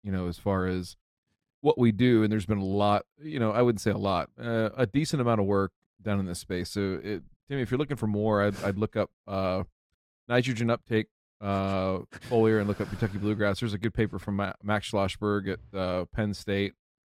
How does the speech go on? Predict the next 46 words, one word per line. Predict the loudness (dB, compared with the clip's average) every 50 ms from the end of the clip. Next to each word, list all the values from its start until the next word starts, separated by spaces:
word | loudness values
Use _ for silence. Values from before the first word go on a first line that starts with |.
| _ _ _
uh, | -6 -4 -2 -2 0
that | 0 2 2
I | 2 2
remembered | 2 2 0 0 0 0 -2 -2 -2
and | -4 -6 -4
popped | -2 -2 -2 -2 -4 -8
up. | -8 -8 -6 -6
It's, | -8 -8 _ _ _ -18
it's | -18 -12
pretty | -4 -2 0 0 0
decent. | 0 0 0 0 0 -2 -4 -2
Goes | -2 -2 -2 -2 -2
through, | -2 -2 0 0 0 0 -2 -4 _ _ _ _ _ _ _ _ _
uh, | -4 -2 0 0 0 0 -2
what | -2 -2 -2 0
they | 2 0 0
did | 2 2 0 0 0
with | -2 -2 -2 -2 -4 -10 -18 -16 _
growth | 2 2 2 4
chamber | 4 2 4 4 4 4
work. | 4 4 2 0
So | -2 -4 -2
they're | -2 -4
spraying | -4 -2 0 0 0 0
outside | 0 -2 -4 -4 -4 -4 -4 -2
the | -2
growth | -4 -4 -4
chamber | -2 -2 0 0 0 0 0 -2
and | -2 -2
then | -4 -6
looking | -8 -10 -10 -8 -6
into | -4 -4 -2 -4
it. | -6 -4
So | -4 -4 -2
I'll | 0 0 0
have, | 0 0 0 0 -2 -2 -6 -10 _ _ -14
uh, | -10 -8 -8 -8
Jay | -4 -4 -4 -4
Pink | -4 -6 -8 -10 -10 _
throw | _ -10 -8 -8 -8
a | -6 -8 -10
link | -8 -8 -10 -12 -12 -14
up | -16 -16 -16 -20 _ _ _
to | -16 -12 -8 -8 -8 -8 -10 _ _ _ _ _ _ _ _ -2
that | 0 0 0 0
paper. | 0 0 0 0 -2 -2 -4 -4 -4